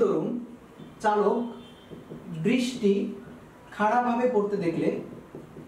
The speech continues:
বায়ুর বেগ ও বায়ু প্রবাহের দিক নির্ণয় কর। normally বোর্ড কোশ্চেনে কি হয়, গ আর ঘ থেকে।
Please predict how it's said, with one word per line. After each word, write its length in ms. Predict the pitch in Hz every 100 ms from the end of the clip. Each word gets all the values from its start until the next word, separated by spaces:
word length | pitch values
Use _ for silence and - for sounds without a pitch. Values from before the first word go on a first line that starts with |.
| 202 165
বায়ুর 360 | 185 202 208 208 - - - - - 165
বেগ 280 | 190 226 240 233 - - - -
ও 20 | 208 180
বায়ু 180 | 180 196
প্রবাহের 380 | 196 196 190 247 - - - - 185
দিক 140 | 196 240 196
নির্ণয় 300 | 165 147 131
কর। 100 | 131 - - - 202
normally 340 | 220 240 254 262
বোর্ড 140 | 226 220
কোশ্চেনে 340 | 262 233 262 254
কি 80 | 240 220
হয়, 140 | 156 135 175
গ 20 | 208 220
আর 80 | 220 -
ঘ 20 | 226
থেকে। 200 | 233 247